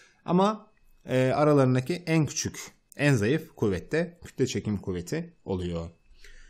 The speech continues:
Tamam. Durum bu. Şimdi üç tane soru var. Ee, Ö S M buna benzer bir soru sormuştu geçmiş yıllarda. Bir bakalım hemen. Diyor ki bunları büyükten küçüğe doğru sıralanırsa doğru sıralama nasıl olur diyor.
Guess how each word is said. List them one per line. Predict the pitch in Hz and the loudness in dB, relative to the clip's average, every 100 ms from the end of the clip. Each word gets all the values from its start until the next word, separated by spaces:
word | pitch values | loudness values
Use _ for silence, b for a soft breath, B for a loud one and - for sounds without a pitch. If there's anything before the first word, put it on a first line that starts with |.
| b - | b -4
Tamam. | 220 214 - - _ _ b b b _ | 0 0 -2 -12 _ _ b b b _
Durum | 175 151 180 151 | 4 4 4 4
bu. | 107 101 101 - _ - | 2 0 -2 -10 _ -2
Şimdi | 220 | 0
üç | 233 - | 2 2
tane | 226 214 | 2 2
soru | - 208 214 | 4 6 6
var. | 143 165 - - 143 | 6 0 -6 -8 0
Ee, | 147 147 147 143 147 139 | 2 4 4 4 2 0
Ö | 151 | -2
S | 156 185 | 0 0
M | 185 170 | 2 2
buna | 180 170 | 2 4
benzer | 170 170 160 | 4 4 0
bir | |
soru | 165 - 160 165 | -2 -2 0 2
sormuştu | 170 143 139 156 - 110 | 2 2 2 2 -2 -4
geçmiş | 101 98 - 107 - 104 | -2 -4 -4 -6 -4 -4
yıllarda. | 92 92 95 131 185 - _ 202 | -4 -4 -4 -6 -8 -10 _ -4
Bir | 185 | -2
bakalım | 180 175 147 | 2 2 2
hemen. | 95 123 175 - b b b - | 0 -2 -6 -14 b b b 2
Diyor | 240 233 | 4 6
ki | 202 | 8
bunları | 208 196 | 8 8
büyükten | 202 202 202 190 | 6 4 4 4
küçüğe | - 160 | 4 4
doğru | 160 170 | 6 4
sıralanırsa | 170 175 165 139 131 185 | 4 2 4 4 2 4
doğru | 160 160 | 4 4
sıralama | 156 120 147 185 | 2 0 2 2
nasıl | 170 117 | 2 0
olur | 92 85 80 | -2 -4 -8
diyor. | 82 | -10